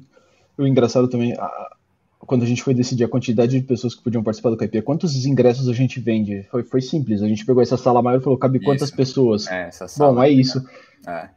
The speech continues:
Speaker 1: Porque como é a sala de abertura, a gente tinha que vender a quantidade de ingressos que coubesse todo mundo na mesma sala. Falou,
Speaker 2: Sim.
Speaker 1: "É isso, cabe, a sala cabe, sei lá, cento e cinquenta, cento e setenta pessoas, né?" Ah,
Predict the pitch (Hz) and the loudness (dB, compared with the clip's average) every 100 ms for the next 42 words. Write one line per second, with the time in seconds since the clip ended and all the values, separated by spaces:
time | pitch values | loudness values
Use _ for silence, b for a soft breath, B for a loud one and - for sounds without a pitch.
0 | _ 139 131 151 147 160 170 165 147 135 | _ -2 2 2 4 8 8 8 4 4
1 | 143 135 127 - 190 151 131 139 - 156 | 4 4 4 6 6 6 4 2 -2 -4
2 | 151 156 147 160 156 151 139 139 143 - | 0 0 2 2 0 2 2 2 0 -2
3 | 160 147 160 - 160 165 165 160 160 160 | 0 0 2 2 4 4 4 4 2 0
4 | 196 208 151 113 117 b b _ - 226 | -4 -4 -4 -4 -8 b b _ 0 2
5 | 147 202 202 - 139 139 135 135 147 143 | 4 4 2 0 -2 2 2 2 2 2
6 | 139 135 143 139 139 _ - 143 135 135 | 0 0 2 2 -2 _ -4 -2 0 0
7 | 139 139 123 131 131 135 127 131 131 131 | 0 0 0 0 -2 -2 -2 -2 0 -2
8 | 147 147 196 | -2 -10 -8